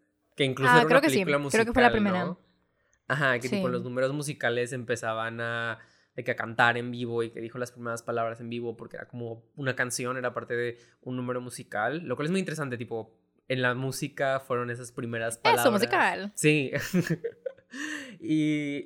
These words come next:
Speaker 1: y pues se ve como que todas esas influencias de la música que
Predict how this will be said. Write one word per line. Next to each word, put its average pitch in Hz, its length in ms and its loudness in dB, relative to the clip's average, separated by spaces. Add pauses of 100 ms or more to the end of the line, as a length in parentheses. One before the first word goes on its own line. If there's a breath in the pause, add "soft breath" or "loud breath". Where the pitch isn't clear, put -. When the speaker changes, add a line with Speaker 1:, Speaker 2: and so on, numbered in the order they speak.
Speaker 1:
y 165 40 4
pues 175 160 2
se 185 100 2
ve 175 100 2
como 214 240 -4
que - 80 -8
todas 151 280 -2
esas 180 160 -10
influencias 143 360 -4
de 175 60 -4
la 147 80 -2
música 135 480 -6
que 131 260 -8